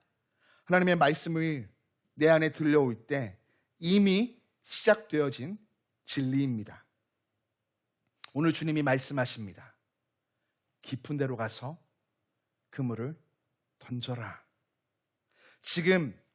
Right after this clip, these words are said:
낙심된 자리에서 말씀으로 다시 일어나십시오. 그물을 다시 던질 때 채워집니다. 회개의 눈물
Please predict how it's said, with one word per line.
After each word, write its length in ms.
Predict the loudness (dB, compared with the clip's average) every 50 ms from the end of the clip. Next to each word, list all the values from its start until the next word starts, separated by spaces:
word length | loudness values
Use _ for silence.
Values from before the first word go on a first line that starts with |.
| _ _
낙심된 800 | _ -2 -2 0 0 0 0 0 0 0 0 2 4 4 2 2
자리에서 760 | 0 -2 -2 0 2 0 0 0 -4 -4 -4 -4 -4 -6 -12 _ _ _ _ _ _ _ _ _ _ _ _ _ _
말씀으로 800 | -4 -4 -2 -2 -4 -4 -4 -4 -4 -4 -4 -6 -6 -8 _ _ _ _ _ _ _ _
다시 420 | -6 -6 -4 -2 -4 -4 -2 0
일어나십시오. 760 | 2 4 4 4 4 2 0 -2 -4 -6 -6 -6 -6 -10 -16 -20 _ _ _ _ _ _ _ _ _ _ -20 -20 -14 _
그물을 440 | 4 6 8 8 8 10 8 8 6
다시 720 | 6 4 2 2 2 2 0 2 2 2 2 2 -2 -6 -12 _ _ _ _ _ _ _
던질 520 | -4 -2 0 0 0 0 0 -2 -2 -2 0
때 400 | 2 2 2 2 -2 -6 -14 _ _ _ _ _ _ _ _ _ _ _ _ _ _ _ _
채워집니다. 840 | -10 -8 -4 -2 -2 -2 -2 -4 -6 -8 -8 -8 -10 -14 -16 -18 _ _ _ _ _ _ _ _ _ _ _ _ _ _ _ 2 4
회개의 400 | 4 6 8 8 8 8 6 6
눈물 400 | 4 4 4 6 8 8 8 6